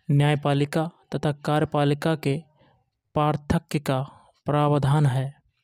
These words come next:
तो ऑप्शन सी, राज्य के नीति निदेशक सिद्धांत। क्वेश्चन आपका बनता है, भारतीय संविधान की संशोधन प्रक्रिया किस देश के संविधान से प्रभावित है? तो देखिए, इसका हो जाएगा ऑप्शन डी,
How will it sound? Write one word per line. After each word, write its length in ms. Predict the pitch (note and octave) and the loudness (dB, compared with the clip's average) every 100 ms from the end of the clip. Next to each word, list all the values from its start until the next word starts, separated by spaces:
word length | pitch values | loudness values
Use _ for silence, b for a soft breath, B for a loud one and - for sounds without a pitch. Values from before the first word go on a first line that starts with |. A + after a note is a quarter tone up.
| _ | _
तो 80 | D3 | -2
ऑप्शन 320 | C3+ - D#3+ | 0 2 0
सी, 260 | D3+ D#3 E3 B B B B - | 2 -2 -4 B B B B -4
राज्य 280 | D3 D#3 E3 | 0 0 0
के 120 | D#3+ | 0
नीति 280 | D#3 D3 D#3 | 0 0 0
निदेशक 420 | D3 C3+ C3+ D3+ | 0 0 -2 -4
सिद्धांत। 580 | - C3 - C3 C3+ - - - - _ _ _ _ _ _ | -4 -4 -2 -4 -4 -8 -12 -14 -20 _ _ _ _ _ _
क्वेश्चन 380 | - E3 - F3 | 0 0 4 4
आपका 300 | E3 D3 D#3 | 4 2 0
बनता 300 | C#3+ C#3 D#3 | 2 2 2
है, 260 | C#3 C#3 D3 _ _ _ _ _ _ - | 2 0 -4 _ _ _ _ _ _ -8
भारतीय 480 | C#3 C3 C3+ - F#3 | -2 0 0 2 0
संविधान 580 | - E3 D#3 D3+ D3+ D#3 | 2 2 2 4 2 2
की 200 | D3+ D3+ | 2 0
संशोधन 640 | - C#3+ C#3 C#3 C#3 D#3 | 2 0 2 2 2 2
प्रक्रिया 580 | D3 C#3 C#3+ C#3 C#3 C#3+ _ _ _ _ _ - | 0 0 0 2 0 -4 _ _ _ _ _ -2
किस 240 | F#3+ F#3 | 0 0
देश 320 | D3 D#3 D#3+ - | 2 2 0 0
के 180 | - | -2
संविधान 600 | D#3+ - C#3 C3+ C3+ C#3+ | -2 0 2 2 2 2
से 300 | C#3+ - C#3 - _ B B B B B - | 2 2 -2 -4 _ B B B B B -4
प्रभावित 500 | D3+ C3 C3 D3 D3 | 0 2 2 2 0
है? 280 | C3+ C#3 - _ _ _ _ - | -2 -2 -10 _ _ _ _ -6
तो 60 | D3 | -2
देखिए, 380 | C#3+ C#3+ E3 D3+ | 0 0 0 0
इसका 240 | - D#3+ | 2 2
हो 100 | D3 | 2
जाएगा 240 | D3 D3 | 2 2
ऑप्शन 400 | C#3 C3 - D#3 C#3+ | 0 0 0 0 0
डी, 220 | C#3 | -4